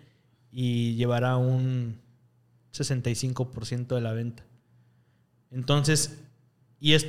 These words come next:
y después de este, de, de esta demostración, de este testimonial,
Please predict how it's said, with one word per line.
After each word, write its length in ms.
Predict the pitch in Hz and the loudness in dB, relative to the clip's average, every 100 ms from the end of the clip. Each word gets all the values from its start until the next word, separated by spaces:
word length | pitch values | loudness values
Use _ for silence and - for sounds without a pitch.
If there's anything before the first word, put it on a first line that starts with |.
| - - - | -10 -18 -12
y 160 | 151 135 | -8 -6
después 480 | 143 139 - 147 160 | -2 -2 0 4 4
de 60 | 170 | 4
este, 180 | - 190 | 4 6
de, 680 | 175 160 127 135 131 - - _ _ - - - | 6 4 2 -2 -4 -14 -20 _ _ -20 -16 -4
de 80 | |
esta 200 | 139 180 | -2 2
demostración, 840 | 175 151 131 - 127 - 143 165 156 | 2 2 0 -2 -2 0 -2 -2 -6
de 100 | 131 | -4
este 180 | 139 165 | -4 -4
testimonial, 960 | 151 143 131 - 131 127 127 135 165 | -4 -6 -6 -6 -4 -2 0 -2 -4